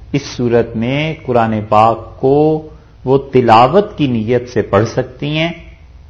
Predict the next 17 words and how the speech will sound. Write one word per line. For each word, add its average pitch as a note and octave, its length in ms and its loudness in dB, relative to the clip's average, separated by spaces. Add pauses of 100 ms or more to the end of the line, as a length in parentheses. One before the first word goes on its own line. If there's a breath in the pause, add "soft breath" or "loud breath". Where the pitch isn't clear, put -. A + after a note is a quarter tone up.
(640)
اور، A2 680 4 (640)
آ، A#2 140 4 (120)
نہ، D3 120 2 (200)
تلاوت C#3+ 520 4
کی C#3+ 80 -2
نیت B2 400 -2
سے A2+ 60 0
نہیں A2 280 -2
پڑھ D#3+ 220 -2
سکتی G#3+ 420 -4
اور D3+ 160 0
دعا A#2+ 360 6
کی D3 160 -2
نیت G2 360 -4
سے A2 80 -2
پڑھ F#2 180 0
سکتی۔ - 380 -18